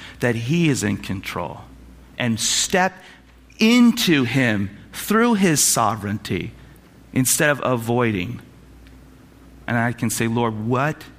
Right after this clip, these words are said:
do you want to do in this situation?" And I can begin to enjoy and delight in what he is teaching and training me, and the people that he will bring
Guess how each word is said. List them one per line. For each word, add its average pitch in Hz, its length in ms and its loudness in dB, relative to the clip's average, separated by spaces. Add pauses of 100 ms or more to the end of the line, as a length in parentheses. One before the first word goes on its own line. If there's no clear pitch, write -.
(120)
do 120 100 -8
you 117 140 2
want 117 220 0
to - 20 -6
do 110 240 -4
in 107 120 0
this 104 120 -2
situation?" 101 960 -6
And 110 100 -2
I 123 140 -2
can 113 220 -2
begin 110 440 -2
to 107 220 -6
enjoy 101 560 -4
and 101 240 -8
delight 107 600 -4 (300)
in 104 200 -2
what 113 180 -2
he 117 160 -2
is 107 140 -4
teaching 113 560 -4
and 90 120 -6
training 101 480 -4
me, 101 140 -4 (280)
and 135 200 -2
the 127 60 2
people - 760 -4 (460)
that 120 100 0
he 131 140 0
will 131 180 0
bring 123 560 -2